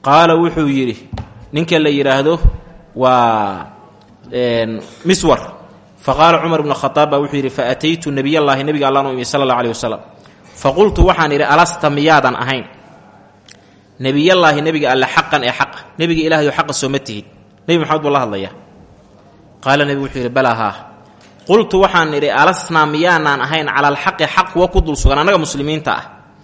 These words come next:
Wa caduwunaa, cadowgeennuna, cala albaatili, baatil uu ku sugan yahay?" Qaala, nebigu wuxuu yidhi, "Balaa, haa."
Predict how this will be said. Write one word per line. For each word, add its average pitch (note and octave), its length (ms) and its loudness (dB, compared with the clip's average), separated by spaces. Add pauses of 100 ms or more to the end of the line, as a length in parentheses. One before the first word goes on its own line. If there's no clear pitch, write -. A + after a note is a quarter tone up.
(300)
Wa D3+ 180 2
caduwunaa, E3+ 560 0
cadowgeennuna, E3+ 480 0
cala D#3+ 120 4
albaatili, E3+ 400 2
baatil E3+ 300 0
uu D#3+ 60 -4
ku F3+ 120 -8
sugan E3 200 -2
yahay?" C#3 320 -4
Qaala, C#3 240 0
nebigu C#3 200 -4
wuxuu C3+ 120 -8
yidhi, C3 100 -4
"Balaa, C#3 300 2
haa." C3 220 2